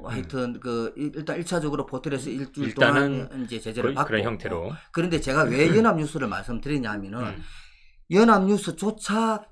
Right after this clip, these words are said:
Speaker 2: 박
Speaker 1: 그렇죠.
Speaker 2: 기사형 광고를 그렇게 많이 해왔는데 일반 신문사들은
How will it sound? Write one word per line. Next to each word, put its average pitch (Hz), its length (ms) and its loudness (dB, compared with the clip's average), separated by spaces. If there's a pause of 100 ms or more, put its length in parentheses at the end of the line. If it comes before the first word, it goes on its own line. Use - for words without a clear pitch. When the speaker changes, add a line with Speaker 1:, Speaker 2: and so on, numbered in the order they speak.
(140)
Speaker 2:
박 160 100 -10
Speaker 1:
그렇죠. - 140 -4
Speaker 2:
기사형 170 380 2
광고를 135 540 0
그렇게 196 280 0
많이 110 320 -4
해왔는데 107 920 -4 (560)
일반 226 680 4
신문사들은 107 1040 -4